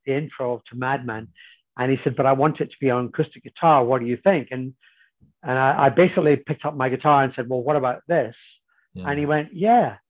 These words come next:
Speaker 1: that's what I want."
Speaker 2: Yeah.
Speaker 1: So, you know, I've been able to contribute to his music, uh, all through the, all through the decades, um, I can say now, which is quite startling, really. Um, but yeah, even like Honky Chateau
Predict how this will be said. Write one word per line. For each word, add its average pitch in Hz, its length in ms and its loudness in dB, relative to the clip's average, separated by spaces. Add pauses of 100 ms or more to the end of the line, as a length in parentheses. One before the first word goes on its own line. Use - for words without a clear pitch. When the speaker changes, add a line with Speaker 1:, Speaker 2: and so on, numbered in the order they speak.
(140)
Speaker 1:
that's 165 260 2
what 175 160 0
I 180 80 0
want." 143 380 -4 (420)
Speaker 2:
Yeah. - 140 -16
Speaker 1:
So, 165 300 2 (440)
you 208 140 -8
know, 170 120 -2
I've 190 220 0
been 202 140 0
able 214 260 0
to 175 140 -10
contribute 143 500 -6 (100)
to 143 60 -4
his 131 160 0
music, 139 380 -6 (120)
uh, 127 280 -2 (100)
all 147 220 2 (100)
through 143 160 -4
the, 123 220 0 (340)
all 151 240 2
through 147 140 -6
the 117 80 -10
decades, 120 640 -6
um, 117 180 -12
I 127 60 -8
can 113 260 -14
say 117 160 -2
now, 110 180 0
which 113 240 -8
is 113 60 -10 (100)
quite 127 200 0 (120)
startling, 127 440 -2
really. 113 260 0 (400)
Um, 131 320 2 (300)
but 180 180 2
yeah, 196 240 8
even 185 360 6
like 170 240 4
Honky 160 340 -4
Chateau 160 680 0